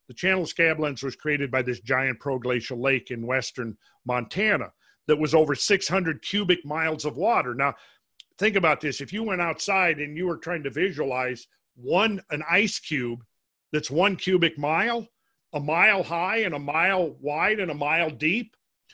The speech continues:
well, that's a, and then if you were to suddenly melt that, that would be a pretty traumatic flood right there, right? Well, so here's glacial Lake Missoula. I say Lake Missoula, with over six hundred cubic miles,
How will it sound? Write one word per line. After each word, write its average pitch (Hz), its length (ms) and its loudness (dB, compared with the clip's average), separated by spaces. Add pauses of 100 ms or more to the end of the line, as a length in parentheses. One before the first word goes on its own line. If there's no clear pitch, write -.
(220)
well, 180 360 4 (180)
that's 208 180 4
a, 170 160 4 (240)
and 165 140 2
then 220 140 6
if 196 180 2
you 180 80 0
were 165 80 2
to 151 80 -2
suddenly 190 460 2
melt 165 380 0
that, 240 280 2 (100)
that - 120 2
would 233 160 -2
be 208 160 2
a - 60 -2 (100)
pretty 190 460 0 (240)
traumatic 180 720 2
flood 196 460 0
right 139 280 2
there, 202 200 2
right? 151 220 2 (420)
Well, 202 260 2 (140)
so 175 180 0
here's 208 260 2
glacial 180 440 0
Lake 170 220 0
Missoula. 143 640 2 (600)
I 139 80 0
say 143 280 2
Lake 156 440 0
Missoula, 117 500 -4
with - 260 -6
over 190 240 6
six - 340 0
hundred 202 380 -2
cubic 131 380 0
miles, 110 480 0